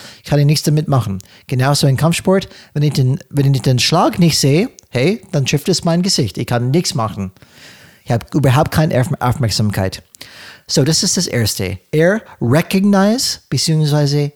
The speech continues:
erkennen. Der A steht für akzeptieren. Alex, dein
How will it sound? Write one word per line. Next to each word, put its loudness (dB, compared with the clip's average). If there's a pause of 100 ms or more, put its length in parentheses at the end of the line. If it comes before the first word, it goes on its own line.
erkennen. 0 (1700)
Der -2
A 2
steht -2 (240)
für 2
akzeptieren. 0 (600)
Alex, -2 (640)
dein 0